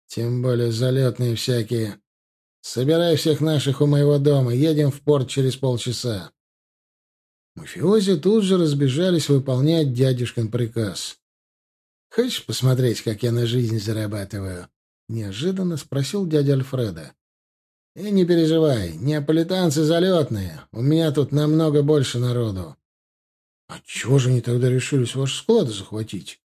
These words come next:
позволил себе усомниться в его словах Альфредо. «Да это часто бывает», — усмехнулся дядя. «Время от времени все проверяют соседей на вшивость. А вдруг расслабились, потеряли былую хватку.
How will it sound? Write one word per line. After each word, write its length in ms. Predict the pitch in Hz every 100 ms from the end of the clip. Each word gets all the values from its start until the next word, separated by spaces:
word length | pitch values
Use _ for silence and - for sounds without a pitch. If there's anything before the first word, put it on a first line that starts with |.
| _ _ _ _
позволил 520 | 139 156 220 240 202
себе 280 | - 139 151
усомниться 720 | 139 - 131 156 185 180 143
в 40 |
его 280 | 127 127 131
словах 460 | - 123 131 135 135
Альфредо. 680 | 120 - 127 120 90 76 - _ _ _ _ _ _ -
«Да 300 | 170 113 190
это 640 | 202 196 190 156 117 107
часто 540 | - 127 135 127 - 107
бывает», — 680 | 110 107 107 95 85 - _ _ _
усмехнулся 640 | 95 - 104 - 92 - 90
дядя. 420 | 101 87 80 71 _ _ _
«Время 440 | - 202 220 208
от 80 | 170
времени 580 | 185 202 202 180 165 139
все 380 | 117 135 147 135
проверяют 640 | 131 131 135 135 131 123
соседей 540 | - 127 - 156 143
на 160 | 131 127
вшивость. 760 | - 131 139 117 92 - - - _ _ _ _
А 160 | 175 220
вдруг 440 | 220 233 175 -
расслабились, 920 | - 104 98 - 151 190 175 160 143 -
потеряли 500 | 110 139 165 196 151
былую 340 | 117 110 101
хватку. 720 | - 135 180 160 - 143 123